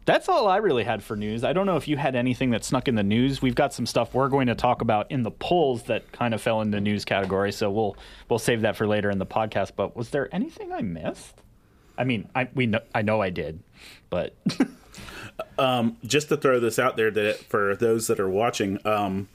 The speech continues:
Speaker 2: the Batman has officially surpassed every other D C E U movie in domestic box office.
Speaker 1: Oh, dang.
Speaker 2: Not worldwide, you know, all the bajillions.
Speaker 1: Right, right. <laughs> Right.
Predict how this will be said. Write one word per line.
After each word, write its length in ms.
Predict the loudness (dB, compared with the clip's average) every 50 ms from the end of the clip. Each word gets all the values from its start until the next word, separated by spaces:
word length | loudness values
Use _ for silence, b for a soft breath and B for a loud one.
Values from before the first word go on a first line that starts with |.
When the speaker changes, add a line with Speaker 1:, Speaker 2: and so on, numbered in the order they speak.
| B B B B B B B B
Speaker 2:
the 200 | -2 0 0 0
Batman 680 | 2 2 0 0 0 0 0 0 2 2 2 2 0 -2
has 520 | -2 -2 0 0 2 2 2 0 0 0
officially 920 | -2 -2 0 0 0 0 0 0 0 2 2 2 2 2 0 -2 -2 -4 B B B B B
surpassed 680 | B -2 -2 -2 0 0 0 0 2 0 -2 -4 -4 -2
every 420 | 0 0 0 2 2 0 2 2 2
other 360 | 0 0 0 0 0 0 0
D 320 | -2 -4 -4 -4 -2 -2 -2
C 460 | -2 -2 -2 -2 -2 -2 -2 -2 -2
E 240 | -2 -2 0 0 -2 -2
U 280 | -2 -2 0 0 0 0
movie 640 | 0 0 0 0 -2 -2 -4 -4 -2 -2 -4 -4 -6 -6
in 480 | -6 -4 -4 -4 -2 -2 -2 -4 -2 -2
domestic 460 | 0 0 0 0 0 -2 -4 -6 -4
box 300 | -4 -6 -6 -6 -6 -6
office. 420 | -6 -6 -8 -12 -12 -10 -10 -12 -12 -16 _ _ -20 _ _ _ _ -20 -10 -4
Speaker 1:
Oh, 100 | -4 -4
dang. 420 | -4 -2 -4 -2 -2 -4 -6 -10 -14 -16 _ _ _ _ _ b b b b b b b b b b b b b b b b b b _ _ -16 -16 -14 -10 -2 0
Speaker 2:
Not 280 | 2 4 2 2 0
worldwide, 680 | 0 2 2 4 2 2 2 0 2 2 0 -2 -2 -4
you 100 | -4 -2 0
know, 220 | 0 0 0 -2 -2
all 160 | 0 0 0
the 160 | 0 -2 -6 -6
bajillions. 300 | 0 2 2 2 2 2
Speaker 1:
Right, 280 | 0 -2 -4 -4 -8 -10 -18 -20 _ _ _ _ _ _ _ _ _ _ -6 -4
right. 140 | -2 0
<laughs> 0 |
Right. 340 | 0 0 0 -2 -4 -4 -10